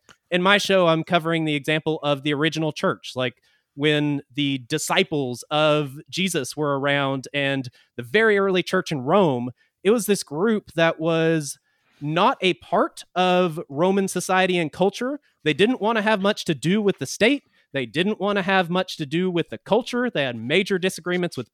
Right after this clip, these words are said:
both, and they started alternative systems and ways of living. They had alternative welfare systems that even the Roman state and governors were, uh, writing letters about, about how horrible it was, 'cause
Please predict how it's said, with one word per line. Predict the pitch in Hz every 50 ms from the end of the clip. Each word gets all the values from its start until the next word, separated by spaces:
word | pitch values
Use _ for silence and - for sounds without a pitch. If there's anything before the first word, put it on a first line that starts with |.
| _
both, | - 170 220 294 294 - - _ _ _ _ _ _ _
and | 175 180 175
they | 170 170
started | 160 - - 190 208 247 269 220 190 190 185 170 185 - _ _ _ _ _ _ _ _ _ _ _ -
alternative | 180 190 190 - - 196 202 214 202 175 185 202 214 226 262 -
systems | - - 202 196 - - 175 165 202 214
and | 220 185 151
ways | 156 160 175 180 220
of | 226 196
living. | 175 170 147 160 180 208
They | 202 190 180
had | 170 170 165
alternative | 165 160 - - 180 175 175 156 165 156 131
welfare | 123 139 147 160 - 170 175
systems | 165 - 180 185 - - 202 226 269 294 -
that | - 165 147
even | 156 165 156 165 156
the | 147
Roman | 143 151 165 170 160 156 143
state | 131 - - - 160 180 214 -
and | 147 139
governors | 110 139 156 170 196 196 196 202 202 185 - -
were, | 131 139 147 147 143 143 143 143 - _ _ _ _ _ -
uh, | 143 139 131 127 123 127
writing | 131 156 180 190 190 185 185 160
letters | 156 180 196 196 196 185
about, | 185 160 160 165 175 208
about | 220 180 165 139
how | 156 147
horrible | 131 160 185 202 190 160 196 175
it | 175 -
was, | 151 170 165 170 196 202
'cause | - - 160 156 139 - -